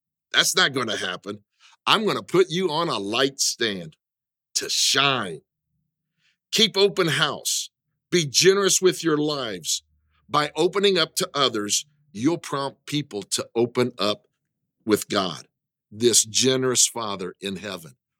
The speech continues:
Wow, is that incredible? You see, that, that's our purpose. That's our mandate, not only as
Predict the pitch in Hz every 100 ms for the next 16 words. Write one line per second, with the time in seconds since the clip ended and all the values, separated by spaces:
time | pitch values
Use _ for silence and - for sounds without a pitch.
0 | _ 87 107 123 101 120 117 156 185 175
1 | 147 170 170 170 185 185 - - 147 -
2 | 185 160 196 165 196 - 160 139 185 185
3 | 127 - 160 170 185 151 151 165 170 131
4 | 107 - - 143 214 220 208 190 165 -
5 | - _ 143 139 120